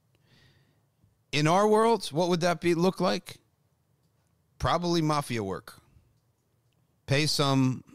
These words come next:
um, I don't know the names. What do they call the, in the, in the mafia hierarchy? There's, like, wise guys and all that. You pay some thug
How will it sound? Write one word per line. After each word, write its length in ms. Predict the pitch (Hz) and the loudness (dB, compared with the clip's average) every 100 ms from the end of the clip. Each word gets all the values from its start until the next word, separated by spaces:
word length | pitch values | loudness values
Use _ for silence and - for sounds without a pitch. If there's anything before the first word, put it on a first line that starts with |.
| _ - | _ -4
um, 560 | 127 120 113 107 110 - _ _ _ _ _ _ _ _ _ _ _ _ _ _ _ _ _ _ - | 0 2 2 2 -2 -4 _ _ _ _ _ _ _ _ _ _ _ _ _ _ _ _ _ _ -4
I 100 | 120 | 0
don't 80 | 123 | 2
know 100 | 110 | 2
the 120 | 104 | 2
names. 320 | 107 92 95 | 2 0 -2
What 100 | 107 | -2
do 60 | 113 | 0
they 100 | 110 | -2
call 240 | 117 110 | 0 0
the, 300 | 110 107 101 | 0 0 -2
in 100 | 104 | -4
the, 120 | 98 | -4
in 120 | 98 | -2
the 60 | 101 | 0
mafia 400 | 104 110 120 107 | 0 0 -2 -2
hierarchy? 580 | 110 110 110 107 117 107 _ _ _ _ - | 0 0 -2 -4 -10 -12 _ _ _ _ -6
There's, 160 | 107 | -4
like, 140 | 110 90 | -2 -2
wise 360 | 98 104 95 | 0 0 -2
guys 380 | 90 98 101 92 | -2 -2 -2 -4
and 80 | 92 | -6
all 120 | 92 | -6
that. 180 | 95 - _ _ _ | -8 -12 _ _ _
You 120 | 139 131 | -6 -2
pay 280 | 160 202 | 0 0
some 520 | 196 180 156 143 135 - _ - - _ _ | 0 0 0 0 -2 -6 _ -20 -20 _ _
thug 520 | - - 143 131 151 | -20 -4 0 0 -2